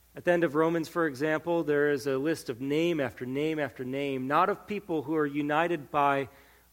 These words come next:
as a blood relative, but people who nonetheless belong to the family of Gr-, God. And we find that now the family tree of the people of God progresses not through physical lineage,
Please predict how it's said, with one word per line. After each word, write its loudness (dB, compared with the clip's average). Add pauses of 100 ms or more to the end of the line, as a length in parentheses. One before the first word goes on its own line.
as -4
a -2
blood 4
relative, 2 (1000)
but -2
people 6
who 4
nonetheless 4
belong 4
to -2
the 0
family 2
of -2
Gr-, 0
God. 4
And -2
we 0
find 2
that 2 (140)
now 4
the 2
family 2
tree 2
of 0
the -4
people -2
of -4
God 4
progresses 0
not 2
through -2
physical 2
lineage, 2